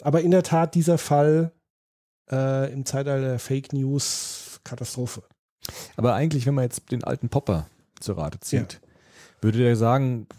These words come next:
Speaker 2: klar, ist ärgerlich, aber eigentlich ist es ein Zeichen, dass was gelungen ist, nämlich, dass man eine Kontrastierung gemacht hat mit einer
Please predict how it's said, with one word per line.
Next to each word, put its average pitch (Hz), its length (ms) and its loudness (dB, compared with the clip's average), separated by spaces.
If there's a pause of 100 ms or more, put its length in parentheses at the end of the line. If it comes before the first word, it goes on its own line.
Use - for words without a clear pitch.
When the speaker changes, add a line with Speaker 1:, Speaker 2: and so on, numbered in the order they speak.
(120)
Speaker 2:
klar, 117 280 -2
ist 120 100 -2
ärgerlich, 131 760 0
aber - 200 -2
eigentlich 135 220 -2
ist - 80 -6
es 131 60 -4
ein 120 80 0
Zeichen, 120 420 0
dass 127 180 -2
was 123 140 -6
gelungen 135 360 4
ist, - 300 -10
nämlich, 87 220 -2
dass - 200 -6
man 87 300 0
eine 85 120 -2
Kontrastierung 123 640 0
gemacht 80 400 -2
hat 104 140 -2
mit 92 160 -4
einer 87 320 2